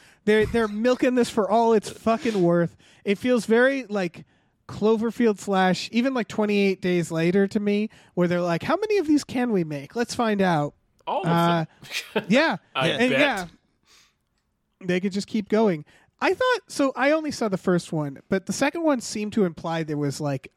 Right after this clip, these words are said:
Speaker 1: flashback scenes of how it started. Uh, did anybody see the sequel?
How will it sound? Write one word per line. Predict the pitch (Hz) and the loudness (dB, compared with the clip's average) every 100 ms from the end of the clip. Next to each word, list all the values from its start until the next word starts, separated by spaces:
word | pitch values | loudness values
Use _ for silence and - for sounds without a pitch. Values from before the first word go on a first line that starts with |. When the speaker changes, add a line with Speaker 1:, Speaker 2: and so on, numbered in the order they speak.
| - | -8
Speaker 1:
flashback | - 196 202 - 226 - | -2 -2 -2 -2 -2 -2
scenes | 254 240 240 233 | -4 -4 -4 -4
of | 190 | -2
how | 175 | -2
it | 165 | -4
started. | - - 151 196 262 - _ _ _ _ _ _ _ _ - | -10 -6 -2 0 0 -4 _ _ _ _ _ _ _ _ -4
Uh, | 180 180 160 156 - _ _ - | -2 0 0 -4 -12 _ _ -4
did | 208 | -2
anybody | 240 359 359 | 0 2 0
see | - 247 | 0 0
the | 247 | 0
sequel? | 220 247 - 247 254 | 0 -2 0 0 0